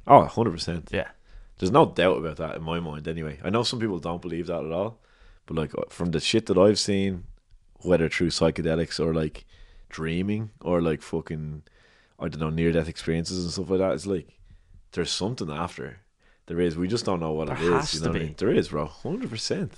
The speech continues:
Speaker 2: Um,
Speaker 1: I've seen, I feel like I've seen it a few times, you know what I mean?
Speaker 2: Yeah.
Speaker 1: Whether that's been in dreams or been in, like,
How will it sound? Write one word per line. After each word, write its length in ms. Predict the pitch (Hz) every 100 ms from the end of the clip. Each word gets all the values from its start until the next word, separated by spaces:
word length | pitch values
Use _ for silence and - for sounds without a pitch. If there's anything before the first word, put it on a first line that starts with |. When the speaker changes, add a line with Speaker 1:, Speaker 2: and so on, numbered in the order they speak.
| -
Speaker 2:
Um, 380 | 110 101 95 92
Speaker 1:
I've 120 | 113 120
seen, 340 | - 156 -
I 100 | 117
feel 180 | - 160
like 100 | 202
I've 140 | 98
seen 300 | - 90 160
it 80 | - - _ _ - -
a 40 |
few 220 | - 104 143
times, 400 | 107 76 78 -
you 80 | 85
know 80 | 101
what 40 |
I 40 | 135
mean? 140 | 143 - -
Speaker 2:
Yeah. 220 | 101 175 - _ -
Speaker 1:
Whether 240 | 104 95
that's 180 | 98 -
been 140 | 101
in 120 | 87 80
dreams 440 | 87 107 120 117
or 160 | 78 85
been 200 | 85 82
in, 120 | 80
like, 300 | 78 73